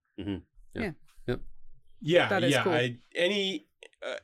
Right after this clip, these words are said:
Speaker 3: anything that ties it in helps. Um,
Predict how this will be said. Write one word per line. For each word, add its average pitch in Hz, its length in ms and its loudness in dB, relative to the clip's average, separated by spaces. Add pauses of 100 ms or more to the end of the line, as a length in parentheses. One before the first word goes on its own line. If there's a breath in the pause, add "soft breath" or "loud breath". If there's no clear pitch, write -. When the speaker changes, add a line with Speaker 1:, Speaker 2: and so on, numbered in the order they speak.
(100)
Speaker 3:
anything 175 600 4
that 135 140 0
ties 120 380 0
it 104 100 0
in 104 220 0
helps. 110 600 -2 (320)
Um, 104 680 0